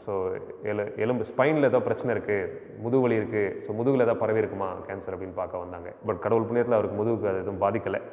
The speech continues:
So, ஆனால் எந்த, என்ன விஷயம் அதுல பாதிச்சுது, எ-, என்ன, பிளஸ் என்னை சுத்தி எங்க டீம் என்ன பாதிச்சதுன்னா, இருபத்தேழு வயசு பையன் உங்களை மாதிரி தான் இருப்பாரு. So, சின்ன பையன் என்ன, என்ன, என்ன ஆசைகள் இருக்கும்? iPhone வாங்கணும், சினிமா பார்க்கணும்,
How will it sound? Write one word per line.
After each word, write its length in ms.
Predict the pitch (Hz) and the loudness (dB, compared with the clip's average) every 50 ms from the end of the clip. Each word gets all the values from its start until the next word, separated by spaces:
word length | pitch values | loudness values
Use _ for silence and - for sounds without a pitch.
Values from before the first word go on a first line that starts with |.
| - - - - - - - - - - - | -16 -18 -18 -20 -20 -20 -20 -20 -20 -18 -16
So, 80 | - - - 50 - - - - - - - - - - | -14 -14 -12 -12 -12 -12 -12 -14 -14 -16 -18 -20 -12 -6
ஆனால் 500 | 104 110 135 139 120 107 - - - - - - - - - - - - - | 0 2 4 4 4 2 0 -2 -8 -10 -12 -14 -14 -16 -18 -18 -20 -12 -4
எந்த, 300 | - 127 165 196 180 170 | 0 0 2 4 4 4
என்ன 220 | 143 127 151 180 175 | 4 4 4 4 2
விஷயம் 380 | 147 131 - - 135 120 110 | 2 2 2 4 4 4 4
அதுல 240 | 104 95 92 101 107 | 4 2 4 4 4
பாதிச்சுது, 560 | 120 113 - - 104 98 101 101 - - 98 | 4 2 -2 -4 -4 -4 -2 -2 -2 -4 -4
எ-, 200 | 95 98 - - | -6 -6 -6 -6
என்ன, 360 | 98 98 104 101 101 98 98 - - - - - - - - - - - - | -6 -4 -4 -2 -2 -4 -4 -6 -8 -14 -16 -18 -18 -20 -20 -20 -20 -6 -4
பிளஸ் 160 | 110 104 - | -4 -4 -2
என்னை 160 | - 104 107 | -2 -4 -2
சுத்தி 320 | 98 110 104 - 110 104 95 | -4 -4 -4 -2 0 0 0
எங்க 160 | 92 98 98 87 | -2 -2 -2 -2
டீம் 420 | - 117 107 - - - - - - - - - - - - | 0 0 -2 -2 -6 -10 -14 -16 -16 -18 -20 -20 -20 -14 -6
என்ன 180 | - 110 135 143 | -2 0 2 4
பாதிச்சதுன்னா, 480 | 117 113 113 113 113 - 110 101 113 123 | 6 6 6 6 4 0 -2 -2 0 0
இருபத்தேழு 420 | 110 117 147 165 160 170 143 131 | 2 2 2 2 4 4 4 4
வயசு 160 | 123 120 - | 4 2 2
பையன் 360 | - 127 127 131 123 123 - | 0 2 2 2 2 0 0
உங்களை 200 | 104 110 110 113 | -2 0 2 4
மாதிரி 280 | 110 113 110 117 110 101 | 4 4 4 4 4 4
தான் 140 | 92 98 95 | 4 2 2
இருப்பாரு. 260 | 95 104 - - - | 0 0 -2 -6 -10
So, 440 | - - 104 98 95 92 92 92 95 - - - - - - - - - - - - - - - | -8 -4 -2 0 0 0 -2 -2 -6 -10 -12 -14 -16 -18 -18 -18 -20 -20 -20 -20 -20 -20 -20 -6
சின்ன 220 | - 139 147 143 | -2 2 2 4
பையன் 240 | 131 139 131 127 143 | 4 4 4 4 4
என்ன, 220 | 147 127 135 156 | 4 4 4 4
என்ன, 100 | 151 135 | 4 4
என்ன 180 | 120 127 139 135 | 4 4 4 4
ஆசைகள் 260 | 131 - 139 123 123 | 4 4 4 2 4
இருக்கும்? 260 | 113 107 104 113 110 - - - - - - - - - - - - | 2 2 2 0 -2 -2 -6 -10 -12 -14 -14 -16 -16 -16 -16 -8 -2
iPhone 360 | 107 120 113 127 123 117 113 | -2 0 2 2 2 2 4
வாங்கணும், 320 | 110 113 113 113 113 113 | 2 2 2 2 0 0
சினிமா 360 | 113 - - 110 113 117 113 110 | -2 -6 -4 -2 0 0 0 2
பார்க்கணும், 400 | 110 110 104 107 110 104 110 | 2 2 2 2 0 0 -2